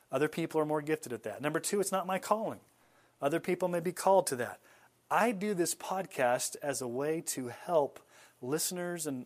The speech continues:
especially my church family that listens, to, uh, to understand some of the, the tenets of Christianity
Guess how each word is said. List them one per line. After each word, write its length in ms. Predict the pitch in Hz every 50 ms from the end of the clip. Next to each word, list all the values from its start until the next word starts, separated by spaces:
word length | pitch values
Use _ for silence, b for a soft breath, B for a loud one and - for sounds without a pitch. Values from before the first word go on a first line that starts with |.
| _ _
especially 460 | - - - - 165 156 - - 160
my 160 | 147 139 120 120
church 300 | - - 170 170 - -
family 260 | - 165 170 165 160
that 100 | 160 151
listens, 460 | 160 160 160 - 165 160 151 - - B B B B B B
to, 180 | - - 156 156 - -
uh, 60 | - -
to 180 | - - 156 151 -
understand 560 | - 160 190 226 220 - - 202 180 180 170
some 220 | 160 - 185 175 160
of 80 | 156
the, 80 | 135 127 117 _ _ _ _
the 100 | - 135
tenets 460 | 139 - - 170 170 190 196 185 -
of 80 | 151 -
Christianity 880 | - 165 147 - - - 120 120 127 147 180 180 - - 208 208 208